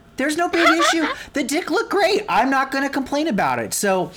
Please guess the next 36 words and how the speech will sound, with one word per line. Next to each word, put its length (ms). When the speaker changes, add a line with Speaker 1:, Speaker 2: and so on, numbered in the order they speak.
Speaker 2:
I 60
mean, 100
Speaker 1:
I 20
Speaker 2:
so 60
Speaker 1:
wanted 140
Speaker 2:
what, 100
Speaker 1:
to 60
Speaker 2:
what 180
was 140
he 100
expecting 380
in 60
that 100
situation? 540
That 100
he 100
was 100
just 120
gonna 180
kinda 240
show 320
up 160
at 120
your 100
place 600
and 200
it 120
wasn't 280
gonna 120
be 200
a 40
thing? 420
Or 100
did 140
he 100
just 200